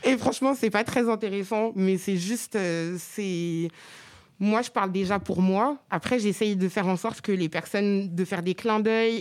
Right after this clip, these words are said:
et des mains tendues aux gens, de laisser un peu comme le petit pousset, genre des miettes de pain et tout. Et après, toi, tu fais ta propre sauce, tu vois.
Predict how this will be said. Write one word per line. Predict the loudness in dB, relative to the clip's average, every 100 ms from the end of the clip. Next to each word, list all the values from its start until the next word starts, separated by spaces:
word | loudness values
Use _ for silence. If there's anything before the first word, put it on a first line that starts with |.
| -2
et |
des | -2
mains | 0 -2
tendues | -2 -4 -2 -4 -4
aux | 2 2
gens, | 4 2 0 _ -20 -20 -12 0
de | 2
laisser | 4 2 0 0
un | 0
peu | 0 0 2 0
comme | 0
le | 0
petit | 0 -4
pousset, | -6 -6 -2 0
genre | 2 2 0
des | 0
miettes | 0 0 0
de | -2
pain | 0 0
et | 0
tout. | -2 -6 -8 -14 -20 -20 -20 -20 -20 -4
Et | 0
après, | 0 0 -2
toi, | 0 -2
tu | -4
fais | -4 -2
ta | -2
propre | -4 -4 -6 -4 -2 0
sauce, | 0 -2 -4
tu | -6 -10
vois. | -10